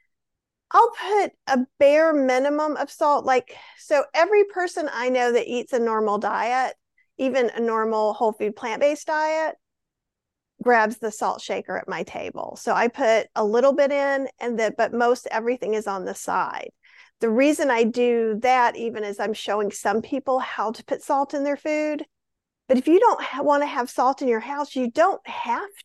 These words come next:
to. You really don't. And, um, I have a salt substitute that I make that's really simple. And it's just one tablespoon garlic powder, one tablespoon onion powder, one teaspoon ground celery seed mixed together.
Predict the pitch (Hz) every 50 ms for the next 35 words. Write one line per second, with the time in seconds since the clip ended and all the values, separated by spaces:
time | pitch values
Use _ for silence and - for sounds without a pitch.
0 | - - - 226 - - 110 101 76 62 - - - _ _ _ _ _ _ _
1 | _ _ _ _ _ _ _ _ _ _ 247 262 262 277 330 339 339 330 294 -
2 | 302 294 285 262 - - - 262 262 262 247 - - - - - - _ - -
3 | _ _ _ - 269 269 254 247 240 240 226 165 - _ _ 269 311 370 403 403
4 | 427 381 370 349 339 - - 311 285 - - - - 285 262 - - - 277 277
5 | - - 302 277 277 269 269 254 - - - - - _ _ _ _ _ _ _
6 | 466 - _ 277 247 247 247 254 262 262 269 262 269 269 262 - - 269 254 -
7 | - - 247 240 269 254 247 240 240 233 - - 370 349 359 359 - 359 339 339
8 | 339 349 349 - _ _ _ _ _ _ _ _ _ _ _ - 254 - - -
9 | - 254 254 240 - 240 247 254 269 285 254 240 294 226 247 240 - - 247 233
10 | 214 214 226 233 262 269 277 202 - - - 277 254 262 254 240 220 214 196 214
11 | - - 254 208 247 220 - - - - 214 208 208 - - _ - 359 359 359
12 | 349 339 311 330 330 311 311 311 294 277 254 233 226 240 240 - 311 285 285 -
13 | - 294 269 262 247 240 220 214 208 - 247 - - 262 254 262 254 254 254 254
14 | - - 254 240 220 220 208 - - - - 226 208 220 214 226 226 254 262 269
15 | 277 285